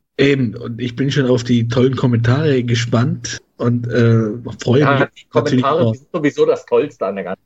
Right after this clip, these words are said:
Speaker 1: Gut, aber du musst noch mal darauf hinweisen, dass es nicht um diese Folge geht, äh, die so toll ist, also, sondern natürlich um die Command and Conquer Folge, die so toll ist.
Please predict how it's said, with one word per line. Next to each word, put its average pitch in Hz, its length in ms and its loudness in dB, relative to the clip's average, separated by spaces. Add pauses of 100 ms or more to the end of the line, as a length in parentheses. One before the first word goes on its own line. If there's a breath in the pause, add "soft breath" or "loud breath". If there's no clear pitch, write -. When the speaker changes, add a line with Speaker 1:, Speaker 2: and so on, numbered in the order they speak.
Speaker 1:
Gut, 117 240 0 (240 loud breath)
aber 127 340 0
du 135 100 0
musst 175 240 0
noch 202 60 4
mal 185 120 4
darauf 160 260 2
hinweisen, 170 460 2
dass 151 260 0
es 123 240 -6
nicht 156 240 -2
um 143 80 -2
diese 180 220 2
Folge 208 320 0
geht, 196 360 -2
äh, 185 80 -2
die 156 120 -6
so 156 120 0
toll 160 320 0
ist, 180 280 0
also, 143 200 2
sondern 147 320 0
natürlich 147 300 0
um 143 100 2
die 139 220 0
Command 160 280 0
and 147 80 -2
Conquer 175 280 0
Folge, 127 240 2
die 113 80 4
so 117 80 4
toll 117 280 2
ist. - 280 -6